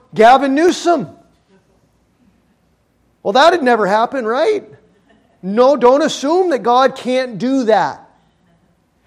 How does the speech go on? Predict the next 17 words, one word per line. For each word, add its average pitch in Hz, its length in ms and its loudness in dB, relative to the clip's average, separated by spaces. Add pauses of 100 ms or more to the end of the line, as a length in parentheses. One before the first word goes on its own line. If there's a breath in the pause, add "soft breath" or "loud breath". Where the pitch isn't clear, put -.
(140 soft breath)
And 208 200 -4
don't 262 240 2
assume 277 400 -4
that 262 120 -2
if 247 140 -6
God 254 400 2
did 277 340 -4
do 208 260 -4
that, 202 340 2
that 220 120 0
nothing 233 640 -6
good 254 320 -6
can 226 160 -8
come 294 320 -6
out 214 220 -2
of 185 100 -2
it 226 220 2